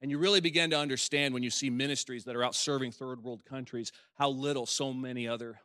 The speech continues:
places have. And I think sometimes our abundance in our nation maybe kind of blinds us to the fact that there are a lot of other people who have a lot of other needs. And for someone like Paul who's in prison, or for someone who's living with very little to eat or very little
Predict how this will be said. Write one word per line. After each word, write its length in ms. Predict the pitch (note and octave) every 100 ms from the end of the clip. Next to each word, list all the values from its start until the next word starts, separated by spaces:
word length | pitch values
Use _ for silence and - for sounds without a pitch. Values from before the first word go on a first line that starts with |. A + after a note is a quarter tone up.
| _
places 400 | A2+ A2+ G#2+ -
have. 280 | G#2 G2 F2+ _ _ _ _ _ _ _ _ -
And 80 | D#3
I 40 |
think 200 | D#3+ F#3+
sometimes 440 | - A3+ G#3 G3 D#3+
our 160 | E3+
abundance 640 | D3 B2 E3+ F#3 C3+ A#2+
in 80 | C#3
our 160 | C#3+ E3
nation 580 | C3 C3 - C3 B2 C3
maybe 420 | D3 E3 D3+ B2+ -
kind 180 | D3+ C#3
of 80 |
blinds 380 | A#2+ C#3 D#3+ D3
us 120 | B2 -
to 100 | A#2
the 80 |
fact 380 | A2 C3 B2+ -
that 200 | B2 B2 - _ _ _ C#3+
there 180 | D3+
are 100 | C3+
a 60 | B2
lot 180 | C#3+ D3
of 100 | C3
other 220 | D3 C3
people 460 | - B2 A#2 A2 A2 - _
who 80 | B2+
have 120 | B2+
a 40 | A2+
lot 220 | A#2+ A#2+
of 100 | A#2+
other 180 | A2+ A2
needs. 540 | A2+ G#2+ G2 - - - _ _ _ _ _ _
And 120 | C3+
for 120 | D3+
someone 280 | C3 F#3 E3
like 200 | D3 C#3
Paul 280 | - D3+ D3+
who's 200 | D3 B2+
in 100 | B2+
prison, 420 | - C#3+ C3 C#3
or 120 | B2
for 160 | - B2+
someone 360 | - D3+ D3+ C#3
who's 220 | B2+ A2
living 300 | D3 D3+ B2+
with 140 | A#2
very 260 | A#2 C#3+ B2+
little 280 | B2 C3+ B2
to 180 | B2
eat 240 | C#3 D#3 C#3
or 60 |
very 280 | A2+ C3+ C#3
little 340 | B2 C3+ C3